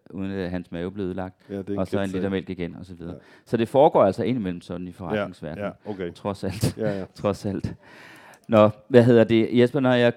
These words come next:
Speaker 1: når jeg, når jeg, øh, har, hvad skal man sige, øhm, fokuseret så meget på, øh, på det her med, øh, dels om du, øh, om du måske dæmoniserer, øh, dig selv lidt for meget, og
Speaker 2: Ja,
Speaker 1: ser
Speaker 2: ja,
Speaker 1: lidt for hårdt
Speaker 2: ja,
Speaker 1: på dig
Speaker 2: ja.
Speaker 1: selv,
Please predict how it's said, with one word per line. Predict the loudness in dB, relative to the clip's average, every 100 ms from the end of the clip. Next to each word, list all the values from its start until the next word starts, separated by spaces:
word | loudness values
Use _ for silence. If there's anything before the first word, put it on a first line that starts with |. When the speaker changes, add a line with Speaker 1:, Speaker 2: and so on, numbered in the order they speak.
| -4 -6
Speaker 1:
når | -2 0
jeg, | 2 2 2 2 0
når | -2 0
jeg, | 2 0 -4
øh, | -6 -6 -6
har, | -2 0
hvad | 0 -4
skal | -4 -6
man | -6
sige, | -4 -2 -2
øhm, | -4 -10 _ _ _ _ _ _
fokuseret | -6 0 2 2
så | 0
meget | 0 2 2 -2
på, | -2 -2 0 -2 -6 -10 -12
øh, | -10 -8 -8 -12 -14 _ _
på | -10
det | -6 -4
her | -4
med, | -2 -4 -4 -8
øh, | -10 -10 -8
dels | -8 -8
om | -12 -12
du, | -12 -12 -8
øh, | -6 -6 -10 _ _ _ _ _ _ _ _
om | -6 -6
du | -8 -10 -12 _ _
måske | -14 -8 -8 -6 -4
dæmoniserer, | -4 -4 -8 -4 -2 0 -2 -4 -6
øh, | -6
dig | -8
selv | -8 -4
lidt | -4 -4
for | -4
meget, | 0 0 0 -4
og | -6
Speaker 2:
Ja, | -2
Speaker 1:
ser | 0
Speaker 2:
ja, | 0
Speaker 1:
lidt | -2 -2 -2
for | 0 2
hårdt | 2
Speaker 2:
ja, | 0
Speaker 1:
på | -2
dig | -2
Speaker 2:
ja. |
Speaker 1:
selv, | -2 -2